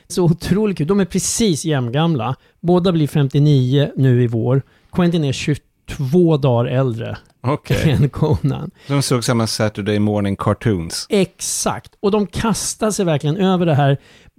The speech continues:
Speaker 1: alltså sin ungdoms, både filmer men inte minst T V-serier, med en sån enorm entusiasm.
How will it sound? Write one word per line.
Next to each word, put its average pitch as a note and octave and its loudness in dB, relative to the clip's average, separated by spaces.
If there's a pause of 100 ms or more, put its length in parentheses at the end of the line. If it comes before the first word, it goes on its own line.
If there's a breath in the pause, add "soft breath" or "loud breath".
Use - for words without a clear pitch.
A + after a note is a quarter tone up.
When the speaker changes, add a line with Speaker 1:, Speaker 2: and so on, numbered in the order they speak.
(120)
Speaker 1:
alltså D3 0
sin D#3+ 2
ungdoms, D3 2
både F3+ 2
filmer C3+ 0
men D3+ 0
inte D#3 0
minst C3+ -2
T C#3 0
V-serier, C3 -2
med D3 -2
en D#3+ -4
sån D#3+ -6 (240)
enorm F#3 -4
entusiasm. G#2+ -6